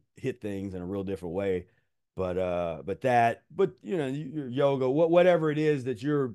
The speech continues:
attracted to, to, uh, which is very important to, uh, get the movement and the stretching. And, uh, but even then, I'm looking at it from a physiological standpoint, where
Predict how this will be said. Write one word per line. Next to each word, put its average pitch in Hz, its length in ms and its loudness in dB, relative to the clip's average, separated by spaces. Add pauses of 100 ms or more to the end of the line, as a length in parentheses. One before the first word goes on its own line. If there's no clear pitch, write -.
attracted 127 680 -2
to, 131 420 2 (440)
to, 135 120 -2
uh, 113 600 0
which 135 220 0
is 147 140 4
very 127 280 2
important 113 480 0 (140)
to, 98 360 -4
uh, 98 280 -10
get - 260 -6
the 98 60 -8
movement 113 640 -2
and 95 180 -8
the 92 60 -12
stretching. 113 580 -4
And, 90 220 -6 (400)
uh, 98 340 0
but 113 300 0
even 147 400 2
then, 139 400 2
I'm 127 160 -4
looking 127 240 -4
at 120 160 -2
it 113 80 -6
from 123 180 -6
a 104 40 -6
physiological 139 720 0
standpoint, 131 600 -6
where 120 400 0